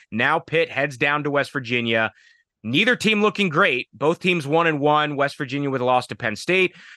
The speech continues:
Pitt with a loss to Cincinnati. So it's not, it's certainly not a high profile game at this point. However, I do think that there is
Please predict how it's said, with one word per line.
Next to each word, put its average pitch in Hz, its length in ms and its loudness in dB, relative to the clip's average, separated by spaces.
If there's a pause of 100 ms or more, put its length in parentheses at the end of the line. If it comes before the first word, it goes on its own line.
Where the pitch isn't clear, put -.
(120)
Pitt 160 180 -2
with 151 160 0
a 139 60 0
loss 135 480 2
to 135 120 -10
Cincinnati. 139 840 -2 (280)
So 147 220 0
it's - 140 -4
not, 180 200 0
it's 151 140 -6
certainly 214 460 0
not 190 160 0
a - 20 -2
high 175 200 -2
profile 139 540 0
game 107 220 -6
at - 80 -14
this 107 180 -8
point. 113 400 -2 (240)
However, 156 760 0 (280)
I 131 160 0
do 143 320 2
think 143 420 -2
that 110 180 -6
there 139 260 2
is 120 140 -2